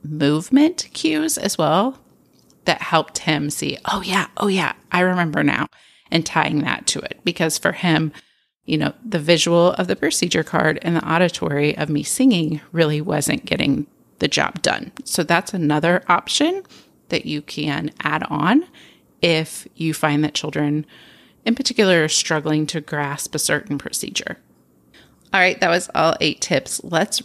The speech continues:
run through 'em real fast. Tip one, print your procedure cards at twenty-five percent. Make them smaller, make them individual. Tip two, you can use Velcro pieces so that they can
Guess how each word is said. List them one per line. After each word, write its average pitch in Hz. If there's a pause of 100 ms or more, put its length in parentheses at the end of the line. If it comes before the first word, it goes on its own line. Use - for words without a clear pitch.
(160)
run 170
through 196
'em 180
real 156
fast. 180 (480)
Tip -
one, 190
print -
your 180
procedure 170
cards 214
at -
twenty-five 143
percent. -
Make -
them 202
smaller, 139
make 143
them 185 (100)
individual. - (540)
Tip 170
two, 175
you 196
can 196
use 147
Velcro 175
pieces 220
so 180
that -
they 139
can 135